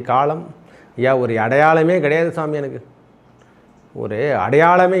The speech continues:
இல்லாதவர் கூட இந்த மகர ராசிக்காரங்களுக்கு இந்த முறை அடையாளம் தெரிய அளவுக்கு நம்மளுக்கு உயர்ந்து நிக்க போறோம். நல்ல அமைப்போட வாழ போறோம் சாமி. இந்த மாதம், ஜூன் மாதம் ஒளிரும், ஒளிரும், ஒளிரும் என்று தான் சொல்லுவேன். ஒரே வார்த்தை சொல்லப்போனா,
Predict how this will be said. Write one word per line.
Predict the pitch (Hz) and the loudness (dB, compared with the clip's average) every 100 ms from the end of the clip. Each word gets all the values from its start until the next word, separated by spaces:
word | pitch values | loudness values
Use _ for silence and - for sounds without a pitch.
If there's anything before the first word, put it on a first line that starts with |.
| 160 | 0
இல்லாதவர் | 170 190 190 185 170 151 | 2 2 2 2 -2 -4
கூட | 165 185 | -4 -4
இந்த | 151 131 | -4 -4
மகர | 160 165 | -2 0
ராசிக்காரங்களுக்கு | 165 143 143 143 135 135 139 139 | -2 -2 -4 -4 -2 -6 -6 -6
இந்த | 123 | -6
முறை | 139 135 | -4 -2
அடையாளம் | 117 143 160 165 151 135 | 0 0 0 0 -4 -4
தெரிய | 139 131 | -4 -4
அளவுக்கு | 123 156 165 | -4 -6 -8
நம்மளுக்கு | 139 117 110 120 | -8 -8 -6 -4
உயர்ந்து | 147 160 147 | -4 -4 -6
நிக்க | 117 127 | -6 -8
போறோம். | 117 113 - - _ _ _ - - - - 120 | -10 -10 -16 -20 _ _ _ -20 -20 -20 -4 2
நல்ல | 160 180 143 | 4 6 4
அமைப்போட | 165 175 180 190 180 151 | 2 2 2 4 4 2
வாழ | 160 175 156 | 2 0 -2
போறோம் | 147 131 139 | -4 -4 -4
சாமி. | 139 165 131 | -4 -6 -6
இந்த | 117 110 | -6 -4
மாதம், | 123 151 151 165 117 | -2 -2 -2 -6 -4
ஜூன் | 151 165 147 | -4 -2 -2
மாதம் | 139 156 160 127 | -2 -4 -4 -2
ஒளிரும், | 147 156 120 | -2 -2 -2
ஒளிரும், | 131 143 143 123 | -2 -2 -2 -6
ஒளிரும் | 123 139 139 120 | -6 -8 -10 -10
என்று | 120 127 | -10 -10
தான் | 123 | -10
சொல்லுவேன். | 120 120 107 | -8 -8 -6
ஒரே | 107 131 123 | -6 -6 -6
வார்த்தை | 117 104 107 | -6 -8 -8
சொல்லப்போனா, | 107 113 143 | -8 -8 -10